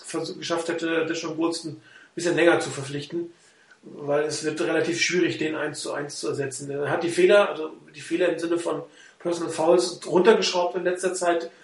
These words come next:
macht inzwischen mehr Interceptions, ist auch, äh, guter Tackler, immer mehr am Ball,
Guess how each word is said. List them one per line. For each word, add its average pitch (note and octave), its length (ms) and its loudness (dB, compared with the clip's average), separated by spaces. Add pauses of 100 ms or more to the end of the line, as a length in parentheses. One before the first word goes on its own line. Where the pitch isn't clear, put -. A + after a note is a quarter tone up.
(140)
macht E3+ 360 2
inzwischen E3+ 400 -4
mehr E3+ 180 6
Interceptions, E3+ 680 -2
ist - 160 -10
auch, - 360 0
äh, - 20 -6 (260)
guter F3+ 240 -2
Tackler, - 280 -4
immer E3+ 120 -4
mehr D#3+ 140 0
am C#3+ 100 -6
Ball, E3 340 4